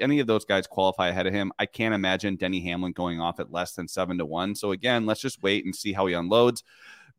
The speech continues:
because last, uh, in the spring, his practice, he looked like a twelfth to fourteenth place car, and that's kinda what he was all day. So if we see kinda the same things, there could be a potential to fade Denny Hamlin if he looks similar in his,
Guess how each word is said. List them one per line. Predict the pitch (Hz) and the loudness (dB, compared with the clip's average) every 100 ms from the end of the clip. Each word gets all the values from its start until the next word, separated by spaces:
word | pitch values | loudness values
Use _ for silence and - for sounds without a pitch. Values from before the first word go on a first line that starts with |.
| _ _ 113 | _ _ -4
because | 131 160 127 - _ _ - _ _ _ 92 | 2 4 2 -2 _ _ -20 _ _ _ -6
last, | 113 117 147 - - | 2 4 4 0 -2
uh, | 107 | 0
in | 98 - 113 | 0 0 0
the | 135 | 0
spring, | - - 170 131 110 - | 0 0 2 2 0 -4
his | 104 120 139 | -4 -2 -2
practice, | - 113 135 - 98 104 - | 2 4 4 2 0 0 -2
he | 113 | -4
looked | 110 127 - | 2 2 2
like | 190 160 | -2 -2
a | |
twelfth | - 107 101 - | -2 2 2 2
to | 92 - - | -8 -16 -6
fourteenth | 101 - 90 - | -6 -4 -8 -4
place | 90 - | -4 -4
car, | - 92 127 - | -2 2 4 2
and | 107 | 0
that's | 143 - | 0 -2
kinda | 196 190 147 | -4 -2 2
what | 135 | 2
he | 98 | 4
was | 104 104 | 4 6
all | 98 90 | 4 2
day. | 101 120 87 | 2 2 2
So | - 117 110 | 2 4 4
if | - 131 | 2 -2
we | 131 | -2
see | 170 | -2
kinda | 165 147 | 0 2
the | 117 | 0
same | 143 131 104 | 0 0 0
things, | 160 139 - _ - - - | 2 2 0 _ -20 -4 0
there | 127 | 2
could | - 208 | 2 0
be | 175 135 | 4 4
a | 120 | 4
potential | 117 117 110 110 | -2 -2 -2 -2
to | 107 | -6
fade | - 117 131 117 | -4 0 2 2
Denny | 101 92 | 0 0
Hamlin | 92 90 92 | -2 -2 -2
if | 90 - | -4 -4
he | 98 | -4
looks | 98 - | -4 -4
similar | 110 110 98 92 | -4 0 0 0
in | 85 90 | -2 -4
his, | 92 90 | -4 -6